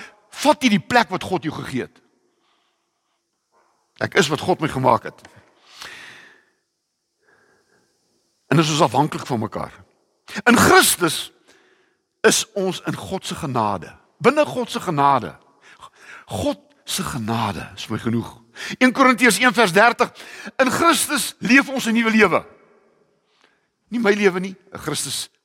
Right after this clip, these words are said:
lewe. Galasiërs drie sesentwintig. In Christus word ons kinders van God genoem. In Christus. Galasiërs drie agentwintig.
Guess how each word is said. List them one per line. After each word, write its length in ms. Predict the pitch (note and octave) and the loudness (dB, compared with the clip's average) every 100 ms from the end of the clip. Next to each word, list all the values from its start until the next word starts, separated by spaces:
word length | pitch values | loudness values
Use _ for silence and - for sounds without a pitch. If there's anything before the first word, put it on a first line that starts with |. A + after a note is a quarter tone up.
| _ _ | _ _
lewe. 320 | A2 F#2 D#2 _ _ _ - - | -4 -4 -8 _ _ _ -20 -16
Galasiërs 460 | - F#3+ C4+ B3+ D4 | 2 8 8 6 0
drie 160 | A3+ B3+ | 0 0
sesentwintig. 560 | C#4+ A#3 B3 B3+ A#3+ - - - | 0 -2 -4 -2 -2 -2 -10 0
In 140 | C4 B3+ | 2 2
Christus 600 | - E4+ C4+ D#4+ C#4+ - - | 2 2 2 0 -2 -4 -8
word 260 | D#3 A#3+ B3 | 2 2 2
ons 220 | B3 - | -4 -4
kinders 300 | - C4 B3+ | -4 -2 -2
van 160 | G#3+ A#3+ | -2 -4
God 220 | A3 G#3+ | -4 -8
genoem. 300 | A3 F3+ G#2+ - _ _ _ _ _ _ _ | -6 -6 -8 -14 _ _ _ _ _ _ _
In 120 | C#3 | -16
Christus. 580 | - G#3 - - - - _ _ _ _ _ _ _ _ _ _ _ _ _ _ _ | -12 -12 -12 -16 -20 -20 _ _ _ _ _ _ _ _ _ _ _ _ _ _ _
Galasiërs 480 | - A3+ D4+ C#4+ | 4 6 6 4
drie 160 | A3+ C#4+ | 0 2
agentwintig. 440 | C4+ C#4+ D4 C4+ | 2 0 -2 -2